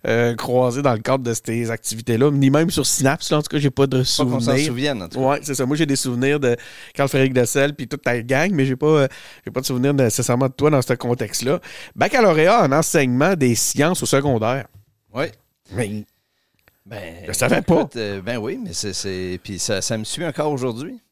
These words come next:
Speaker 2: La dimension pédagogique est encore bien importante de mon rôle.
Speaker 1: Ben, on est encore, d'ailleurs, on est ici pour ça, euh, ce soir même. mille neuf cent quatre-vingt-seize, maîtrise, euh, restée en suspens.
Speaker 2: Eh oui, je, je
Speaker 1: Ah oui ?
Speaker 2: participe à autre chose. Je l'ai commencé,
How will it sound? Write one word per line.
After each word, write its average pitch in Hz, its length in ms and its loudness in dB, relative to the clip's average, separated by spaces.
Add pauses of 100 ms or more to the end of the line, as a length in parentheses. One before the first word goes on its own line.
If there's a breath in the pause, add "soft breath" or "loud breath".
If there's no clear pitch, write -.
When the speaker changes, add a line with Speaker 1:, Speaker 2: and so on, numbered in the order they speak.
Speaker 2:
La 98 140 -6
dimension 120 560 -4
pédagogique 123 800 -2
est 98 440 -4
encore 104 280 -8
bien 131 160 -6
importante 131 400 -8
de 113 80 -6
mon 95 200 -6
rôle. 95 200 -6 (360)
Speaker 1:
Ben, 117 120 -2
on 107 40 0
est 101 120 -2
encore, 104 240 -2
d'ailleurs, 104 280 -4
on 110 80 -2
est 104 120 -6
ici - 200 -4
pour 101 160 -8
ça, - 80 -4
euh, 104 400 -4
ce 98 180 -2
soir 107 340 0
même. 123 280 2 (440 loud breath)
mille 120 80 2
neuf 139 80 4
cent 165 80 0
quatre-vingt-seize, 135 760 2
maîtrise, 135 680 0
euh, 117 180 2
restée 170 440 -2
en 160 80 0
suspens. - 520 -2 (400)
Speaker 2:
Eh 92 120 -12
oui, 95 160 -10 (100)
je, 98 200 -12
je - 40 -14
Speaker 1:
Ah - 120 0
oui ? 170 80 0
Speaker 2:
participe 120 280 -4
à 104 100 -2
autre 107 140 -6
chose. 110 180 -6
Je 110 60 -10
l'ai 110 60 -4
commencé, 110 640 -6